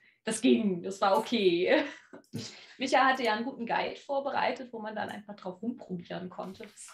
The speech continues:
fand ich ganz, ganz angenehm. Hab dann auch mal ein bisschen versucht, was anderes zu singen, was mir persönlich sehr schwer fällt. Aber ich glaub, es hat funktioniert.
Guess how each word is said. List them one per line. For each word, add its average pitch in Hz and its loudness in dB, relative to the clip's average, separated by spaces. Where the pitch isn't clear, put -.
fand 214 -12
ich 226 -14
ganz, - -10
ganz 196 -14
angenehm. 185 -6
Hab - -16
dann 170 -8
auch 175 -10
mal 190 -8
ein - -8
bisschen 185 -12
versucht, 185 -10
was 185 -8
anderes 185 -8
zu 190 -8
singen, 180 -10
was - -14
mir 180 -6
persönlich 185 -10
sehr - -8
schwer 185 -2
fällt. 165 -10
Aber 202 -16
ich 220 -16
glaub, 233 -8
es - -18
hat 233 -14
funktioniert. - -14